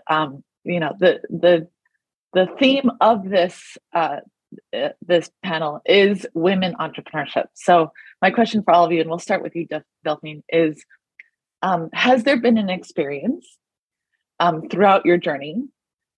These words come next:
where you noted, "I am dealing with this because I'm female"?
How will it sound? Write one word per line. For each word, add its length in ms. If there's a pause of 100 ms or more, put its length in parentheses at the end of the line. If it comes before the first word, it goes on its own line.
(200)
where 260
you 400
noted, 680 (880)
"I 180
am 200
dealing 380
with 140
this 300 (120)
because 340
I'm 180
female"? 540